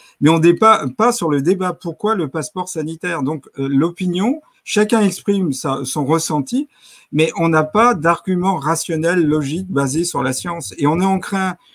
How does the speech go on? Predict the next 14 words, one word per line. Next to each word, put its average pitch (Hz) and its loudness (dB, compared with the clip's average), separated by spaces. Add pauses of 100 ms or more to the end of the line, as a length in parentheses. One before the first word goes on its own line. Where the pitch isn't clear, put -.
(320)
de 143 0
gommer 214 6
la 165 4
science 226 -2
qui, - -8
pendant 160 -2
des 165 0
siècles, 151 -4
a 127 -2
essayé 139 -4
de 120 -4
développer 143 -2
des 127 -2
méthodes. 139 -2